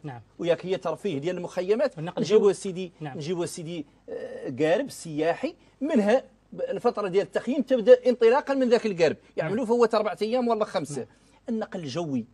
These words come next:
Speaker 2: اللي الحمد لله الاسطول، الاسطول، آه، لا يعمل يعود البيتات يجيبوا لك الطياير كاع ما تعرف منين جاو.
Speaker 1: نعم.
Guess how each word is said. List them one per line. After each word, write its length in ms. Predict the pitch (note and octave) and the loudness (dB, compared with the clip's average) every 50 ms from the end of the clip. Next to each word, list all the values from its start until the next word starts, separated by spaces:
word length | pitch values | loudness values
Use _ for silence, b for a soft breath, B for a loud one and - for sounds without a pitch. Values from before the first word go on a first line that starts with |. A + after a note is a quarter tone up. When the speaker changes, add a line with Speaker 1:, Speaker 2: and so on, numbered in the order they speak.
| _ _ _ _ _ _ _ - | _ _ _ _ _ _ _ -14
Speaker 2:
اللي 140 | F3 D#3+ D#3 | -10 -8 -8
الحمد 300 | D3+ - - D#3 D3 C#3 | -8 -8 -8 -8 -6 -4
لله 240 | C#3+ C#3+ C#3+ C#3 C3 | -4 -2 -2 -2 -4
الاسطول، 540 | B2 - - D3 - - - D#3+ C3 A2+ - b b b b b b b | -4 -6 -10 -12 -12 -6 -2 -2 -2 -2 -2 b b b b b b b
الاسطول، 640 | - C#3 - E3+ C#3+ - - - E3+ D#3 D3 C#3+ C#3+ - - - - - - - - - - | -10 -8 -6 -6 -6 -8 -8 -6 -4 -4 -2 -2 -2 -4 -4 -12 -18 -18 -18 -18 -18 -14 -8
آه، 100 | - - | -6 -6
لا 200 | C#3+ B2+ D3 D3+ | -2 0 0 2
يعمل 300 | D#3 C#3+ C3+ D#3 D#3 D3 | 2 0 0 -2 -2 -2
يعود 260 | D#3 C#3+ D3+ D#3 D3 | -2 -2 -4 -6 -6
البيتات 540 | D3+ D3 C3+ D#3 D#3+ D3+ C#3 - D#3+ D3 - | -6 -6 -6 -6 -6 -6 -4 -4 -4 -6 -6
يجيبوا 300 | D#3 B2+ C#3+ D3 D3 D#3 | -6 -8 -8 -6 -6 -6
لك 140 | D3 - - | -8 -8 -10
الطياير 440 | C3 - D#3+ D3+ D3 D3 D3+ D3 C#3 | -12 -8 -6 -4 -2 -2 -2 -2 -2
كاع 120 | C#3+ C#3+ | -4 -4
ما 80 | D#3 E3 | -4 -6
تعرف 300 | - C#3+ D3 D3+ B2+ C3+ | -8 -8 -8 -8 -8 -8
منين 240 | C#3+ D3 C#3+ C#3 | -6 -6 -4 -4
جاو. 220 | B2+ G#2+ A#2+ A2 G2 | -4 -2 -4 -4 -4
Speaker 1:
نعم. 160 | C#3 B2+ A#2+ | -6 -10 -16